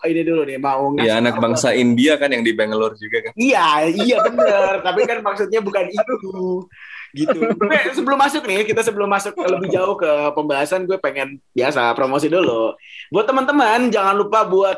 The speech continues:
Speaker 1: follow, eh, Instagram sama Twitternya Kontekstual biar nggak ketinggalan soal,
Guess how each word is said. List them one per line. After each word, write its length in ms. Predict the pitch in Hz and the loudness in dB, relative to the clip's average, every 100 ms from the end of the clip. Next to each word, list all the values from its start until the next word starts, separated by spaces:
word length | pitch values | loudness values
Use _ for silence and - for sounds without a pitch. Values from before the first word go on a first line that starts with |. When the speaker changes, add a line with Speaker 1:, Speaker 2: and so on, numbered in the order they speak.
| - | -2
Speaker 1:
follow, 640 | 208 214 226 220 151 127 | 2 4 4 4 2 2
eh, 320 | 135 143 147 | 2 2 0
Instagram 720 | 180 165 165 165 165 185 170 | -2 0 0 0 2 0 0
sama 240 | 165 165 165 | -2 -2 0
Twitternya 320 | 165 165 170 | 0 0 0
Kontekstual 640 | 165 160 - 185 160 139 | 0 -2 -2 0 0 0
biar 160 | 143 143 | 0 -2
nggak 240 | 151 143 | -2 -4
ketinggalan 560 | - 151 143 156 131 135 | -2 0 2 2 0 -2
soal, 400 | 123 120 120 117 | -2 0 0 -4